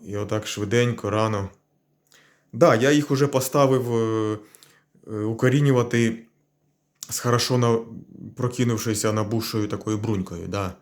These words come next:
Тобто десь вони у людині, у людини в теплі зберігалися. Отака справа. Ну, як, як це вирішувати? Що буду робити? Буду прищепувати ось так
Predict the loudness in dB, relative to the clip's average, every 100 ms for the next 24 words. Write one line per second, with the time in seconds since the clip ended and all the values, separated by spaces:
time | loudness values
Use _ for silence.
0 | _ _ _ _ _ _ _ -10 -2 0
1 | 0 0 0 0 -2 -2 -2 -2 -6 -10
2 | -10 -6 -4 -4 -4 -8 _ _ _ _
3 | _ _ _ _ _ _ _ _ _ _
4 | _ -20 -8 -6 -4 -2 -2 -4 -10 _
5 | _ _ _ _ _ _ _ _ _ _
6 | -20 -20 _ -14 -8 -4 -2 -2 -2 -2
7 | -4 -6 -8 -10 -20 -16 -8 -8 -8 -6
8 | -4 -4 -6 -14 _ _ _ _ _ _
9 | _ _ _ _ -2 0 0 -6 0 4
10 | 4 2 2 2 2 -2 -2 -2 -4 -6
11 | -8 -6 -2 0 0 -2 -2 -4 -6 -10
12 | -14 _ _ _ -6 0 0 2 2 2
13 | 2 2 2 4 2 2 4 4 4 0
14 | 2 2 0 0 -2 0 -2 -4